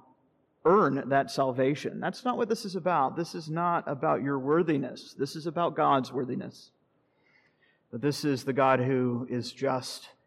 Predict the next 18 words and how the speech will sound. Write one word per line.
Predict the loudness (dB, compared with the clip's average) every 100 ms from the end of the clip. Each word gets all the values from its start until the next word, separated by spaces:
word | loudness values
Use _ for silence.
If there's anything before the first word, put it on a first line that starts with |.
| _ -8
and | -2 0 0 -2 -4
the | -8
justifier | -6 -6 -6 -10 -10 -8 -6 -8 -10 -16 _ _ _ _ _ _ _
of | -8
the | 0
one | 2
who | 2
puts | 0 -4
his | -6
faith | 2 4 4 2
in |
Christ | -2 0 -2 -2
Jesus. | -2 -2 -2 -8 -8
This | 0
is |
why | 4
we | 4
say, | 4 4 6 4